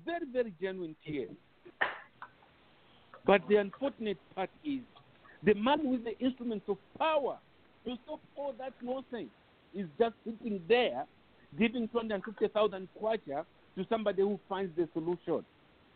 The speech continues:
Absolute nonsense. When we had ninjas in Zambia, those people, if you remember, there was a group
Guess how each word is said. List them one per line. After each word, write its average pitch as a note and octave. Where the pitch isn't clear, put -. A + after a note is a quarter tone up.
Absolute G#3+
nonsense. E3+
When B3
we D4+
had B3
ninjas C4+
in F3+
Zambia, G3
those D4
people, B3
if B3
you A3
remember, C4+
there A3+
was G#3
a G3+
group G#3